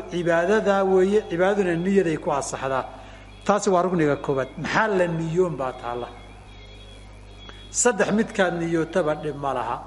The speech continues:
Xadadkii kugu tacalluqay ee cibaadaadka tahaarada u baahan kuu diidanaa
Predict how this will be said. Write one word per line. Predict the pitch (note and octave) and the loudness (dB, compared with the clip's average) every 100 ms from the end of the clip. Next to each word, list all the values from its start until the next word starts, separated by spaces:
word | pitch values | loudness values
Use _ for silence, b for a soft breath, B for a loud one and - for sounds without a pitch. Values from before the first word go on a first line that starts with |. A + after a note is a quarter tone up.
| - - B B B A#3 A#3 B B - | -16 -20 B B B -18 -18 B B -8
Xadadkii | - A#3+ F#3 G#3 - - D#3+ C#3+ C#3+ - - - - - - - - - - - | 0 0 4 2 2 -6 -4 -4 -8 -12 -18 -20 -20 -20 -20 -20 -20 -20 -18 -4
kugu | F#3+ A3+ | 0 2
tacalluqay | B3+ A3 E3 D#3+ E3+ D#3 D3 - C#3+ C#3 D#3 - - - - - - - | 2 2 4 2 2 0 -4 -2 -4 -4 -6 -14 -18 -18 -18 -18 -18 -4
ee | F#3+ F#3+ E3+ | 2 4 2
cibaadaadka | F#3 F#3 F#3 F#3 A3 F#3 - - E3 - - - | 0 4 4 4 4 2 -2 -2 -2 -2 -10 -4
tahaarada | E3+ D#3 E3+ F3+ G#3+ F3+ F#3 | 0 4 4 4 2 2 0
u | A#3 | -2
baahan | G3 E3 E3 D3+ D3 D3+ D3+ - | 0 2 2 2 0 -4 -6 -6
kuu | G#3 A#3 | 0 0
diidanaa | E3 D#3 F3+ C3+ E3 D3+ C#3+ | 0 -2 -4 -2 0 2 0